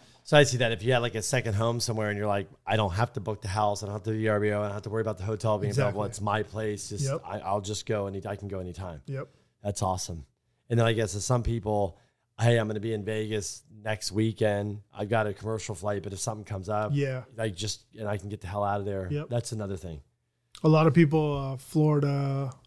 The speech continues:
Speaker 2: New York, New York, Florida, they'll book a commercial flight and then they'll just eat it if they can find a good flight.
Speaker 1: Yeah.
Speaker 2: 'Cause what, eat a couple hundred bucks versus
Speaker 1: Oh gosh, yeah,
Speaker 2: Yeah.
Speaker 1: especially some of those. What's, um, what do you think the future of,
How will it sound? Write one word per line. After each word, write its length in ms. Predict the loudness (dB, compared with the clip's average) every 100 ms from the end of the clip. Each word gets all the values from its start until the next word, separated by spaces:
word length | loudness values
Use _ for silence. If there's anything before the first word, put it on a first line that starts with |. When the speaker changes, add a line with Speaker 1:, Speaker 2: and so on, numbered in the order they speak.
| -8
Speaker 2:
New 100 | -4
York, 360 | -2 -4 -4 0
New 60 |
York, 260 | 2 2 -2
Florida, 560 | -2 0 0 -2 -4 -8 _ _ _
they'll 140 | 4
book 280 | 6 4 2
a 60 | -2
commercial 520 | 0 0 0 -2 -2
flight 400 | 0 0 0 -2 -14 _ _ _ _ 2
and 200 | 6 6
then 440 | 4 0 -2 -4
they'll 160 | -6 -6
just 240 | -8 -6
eat 120 | -4
it 180 | -6 -6
if 200 | -8 -6
they 120 | -8
can 140 | -6 -6
find 240 | -6 -8
a 40 |
good 200 | -6 -8
flight. 300 | -6 -6 -8 -12 -14
Speaker 1:
Yeah. 180 | -12 -12 -16 _
Speaker 2:
'Cause 300 | -6 -6 -6 -14
what, 220 | -10 -8 -4
eat 160 | -6
a 60 | -6
couple 220 | -6 -4
hundred 180 | -6 -6
bucks 380 | -6 -6 -10 -12
versus 200 | -8 8
Speaker 1:
Oh 240 | 10 10 6
gosh, 460 | 2 2 0 -6 2
yeah, 140 | 2
Speaker 2:
Yeah. 40 | 2
Speaker 1:
especially 480 | -6 -4 -4 -4 -8
some 140 | -8
of 60 | -8
those. 220 | -10 -14 _ _ -20 _ _ _
What's, 340 | 12 12 12 6
um, 460 | 8 6 4 -2 -8 _ _ _ -14 _ _ _ _ _ _
what 140 | 10
do 60 | 10
you 100 | 10
think 200 | 4 2
the 80 | 2
future 480 | 4 0 4 6 8
of, 240 | 6 4